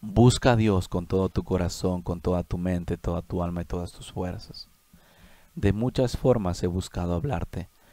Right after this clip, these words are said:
para que entiendas y de esa forma tú busques a Dios. Pero realmente, cuando el Señor nos estaba enseñando estas cosas en la mañana, que me, ah, enseñó a través de otra persona,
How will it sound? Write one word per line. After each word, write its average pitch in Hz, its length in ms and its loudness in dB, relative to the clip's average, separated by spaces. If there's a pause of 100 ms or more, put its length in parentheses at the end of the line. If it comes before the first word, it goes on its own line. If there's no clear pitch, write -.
(200)
para 90 200 0
que - 160 -4
entiendas 101 680 -2
y 90 60 -6
de 90 100 -2
esa - 200 -4
forma 95 420 0
tú 98 220 -4
busques 101 520 -2
a 90 80 -6
Dios. 98 460 -10 (1160)
Pero 98 260 2
realmente, 113 760 0 (340)
cuando 92 200 -2
el 90 80 -4
Señor 98 240 -2
nos 107 80 0
estaba 107 280 0
enseñando 104 300 -2
estas 92 260 -4
cosas 104 300 -2
en 104 80 -4
la 98 80 -2
mañana, 92 560 -2 (400)
que - 120 -8
me, 90 280 -2
ah, 98 280 -2
enseñó 92 440 -4
a 98 60 -2
través 98 340 -2
de 104 60 0
otra 98 200 -2
persona, 95 680 -4